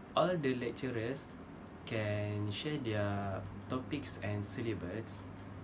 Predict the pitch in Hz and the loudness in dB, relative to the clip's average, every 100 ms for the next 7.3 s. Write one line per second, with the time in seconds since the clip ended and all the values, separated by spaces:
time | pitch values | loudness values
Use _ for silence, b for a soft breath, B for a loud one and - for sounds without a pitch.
0 | - - - 151 151 107 101 113 127 107 | -10 -10 0 4 6 4 2 2 2 2
1 | 90 98 110 - - 98 90 90 85 - | 2 -2 -4 -6 -2 0 0 -2 -4 -8
2 | - 87 - 127 139 101 113 139 - - | -8 -6 -2 0 2 2 2 0 -4 -6
3 | - - - - - - 110 104 101 101 | -12 -12 -12 -12 -6 2 4 4 4 2
4 | 104 110 - 113 - - - 135 139 139 | 2 0 0 -2 -4 -4 -2 0 0 0
5 | 147 151 151 - - - - - - 110 | 0 -2 -4 -10 -14 -14 -12 -10 -4 0
6 | 107 107 107 104 - 113 113 135 - - | 0 0 0 -2 0 0 0 -2 -2 -6
7 | - 92 | -6 -8